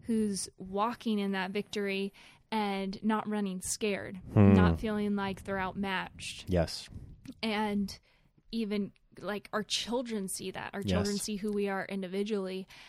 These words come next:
Speaker 1: as believers outside of even our evangelism
Speaker 2: Hmm.
Speaker 1: or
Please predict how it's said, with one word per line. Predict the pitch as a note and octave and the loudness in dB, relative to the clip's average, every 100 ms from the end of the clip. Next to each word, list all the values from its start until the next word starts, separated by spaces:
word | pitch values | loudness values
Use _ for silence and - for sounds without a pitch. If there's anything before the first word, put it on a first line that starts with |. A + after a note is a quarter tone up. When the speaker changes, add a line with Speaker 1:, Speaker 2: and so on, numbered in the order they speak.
| - _ | -20 _
Speaker 1:
as | G3+ G#3 G3 | -2 -2 -2
believers | G3+ G3 G3 G3+ G#3+ G#3 - - - - - _ | -4 -2 -2 -4 -6 -8 -10 -14 -20 -20 -20 _
outside | A3 A#3+ - - A3 B3+ | -2 -2 -4 -2 0 2
of | A3 | 0
even | - G#3 G3 G#3 G3 | -2 -6 -2 -2 -2
our | G3 G3 G3 F#3+ - | -2 -2 -2 -4 -8
evangelism | F#3+ G3 A#3 A3+ G3 F#3 - - A3 G3 | -6 -2 -2 -2 -2 -4 -6 -8 -8 0
Speaker 2:
Hmm. | G3+ G3 G3 | 2 4 4
Speaker 1:
or | G3 F#3+ F#3 | 2 2 -2